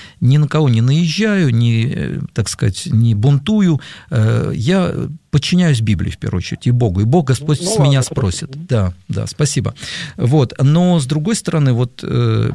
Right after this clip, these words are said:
Speaker 1: позиция, которая закрепилась, это еще вопрос, как в истории она так закрепилась.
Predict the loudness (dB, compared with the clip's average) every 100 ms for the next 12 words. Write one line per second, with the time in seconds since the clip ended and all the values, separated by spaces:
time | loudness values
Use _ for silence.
0 | 0 2 2 0 -2 -4 -2 0 0 2
1 | 0 0 0 -2 0 0 -2 -4 -4 -2
2 | 0 0 0 0 0 0 0 -2 -2 -2
3 | 2 0 0 0 2 2 2 2 2 0
4 | -2 0 -2 0 0 -2 -2 -6 -16